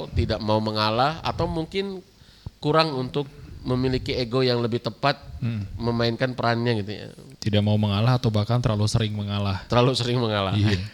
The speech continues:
Speaker 1: <laughs> Itu juga kurang baik, ya.
Speaker 2: Iya.
Speaker 1: Ya,
Speaker 2: Siap.
Speaker 1: begitu. Walau alam bisawab. Ya.
Speaker 2: Jadi, yang pertama, jenis sumber konflik adalah ego.
Speaker 1: Ya.
Speaker 2: Yang kedua apa nih, Bah?
Speaker 1: Yang kedua mah saling menuntut sempurna.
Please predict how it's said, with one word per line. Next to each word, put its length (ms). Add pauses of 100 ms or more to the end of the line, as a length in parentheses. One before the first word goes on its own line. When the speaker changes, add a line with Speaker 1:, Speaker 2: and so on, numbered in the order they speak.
(120)
Speaker 1:
<laughs> 280
Itu 140
juga 160
kurang 200
baik, 260
ya. 140 (100)
Speaker 2:
Iya. 260 (320)
Speaker 1:
Ya, 320
Speaker 2:
Siap. 120
Speaker 1:
begitu. 340 (100)
Walau 320
alam 260
bisawab. 500
Ya. 280
Speaker 2:
Jadi, 200
yang 100
pertama, 560
jenis 360
sumber 360
konflik 440
adalah 680
ego. 460 (420)
Speaker 1:
Ya. 140 (320)
Speaker 2:
Yang 220
kedua 180
apa 80
nih, 120
Bah? 140 (380)
Speaker 1:
Yang 260
kedua 400
mah 260 (160)
saling 320
menuntut 340
sempurna. 540